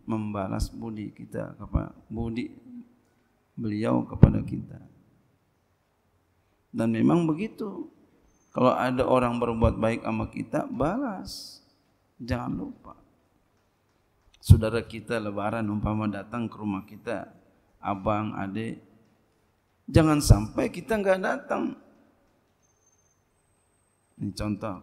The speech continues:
konkret aja yang jelas itu ya. Kadang abang aja mau didatangin sama <laughs> adiknya. Abangnya nggak mau datang ke rumah adiknya.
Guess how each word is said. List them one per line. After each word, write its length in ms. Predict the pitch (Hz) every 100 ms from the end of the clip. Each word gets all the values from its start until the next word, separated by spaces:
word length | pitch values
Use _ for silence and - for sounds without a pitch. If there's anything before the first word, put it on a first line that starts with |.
| -
konkret 400 | 104 107 117 - 110
aja 180 | 117
yang 240 | 117 107 104
jelas 320 | 110 104 95
itu 320 | 104 - 90
ya. 80 | - - - - - _ _ _ _ _ _ _ _ _ _ -
Kadang 280 | 117 147
abang 400 | 120 120 113 123
aja 240 | 127 139 143
mau 140 | 131
didatangin 640 | 123 113 110 123 135 127 120
sama 400 | 113 123 135 - - - - - _ _ _ _ _ _ _ _ _ _
<laughs> 300 | - - 117
adiknya. 480 | 110 120 120 123 151 147 - 120 - - - - - _ _ _ _ _ _ _ _ _ _ _ _ _ _ _ _ _ -
Abangnya 960 | 113 113 113 110 107 107 - - 131 156
nggak 260 | 139 110
mau 140 | 113 117
datang 460 | 135 160 170 160
ke 40 | 151
rumah 320 | 151 147 143
adiknya. 480 | 139 143 - -